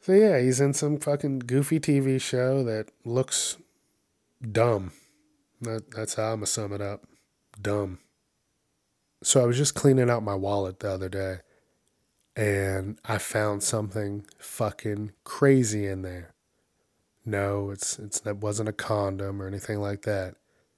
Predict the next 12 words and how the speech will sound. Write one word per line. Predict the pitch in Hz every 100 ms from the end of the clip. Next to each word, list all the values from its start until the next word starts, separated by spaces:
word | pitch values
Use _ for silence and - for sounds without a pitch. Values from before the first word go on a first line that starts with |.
| _ _ _ _ _ _ -
It | 120
was | 117 110 110 107 - - -
a | 104
fucking | - 113 104 - 110 107 107 - _ _ _ _ _ _ -
Blockbuster | 123 117 - 101 - 104
card. | - 101 90 - - _ _ _ _ _ _ _ _ _ _ _ _ _ _ _ _ _ _ _
It | -
had | 117 123
my | 147
name | 160 185 139
on | 92
it. | 90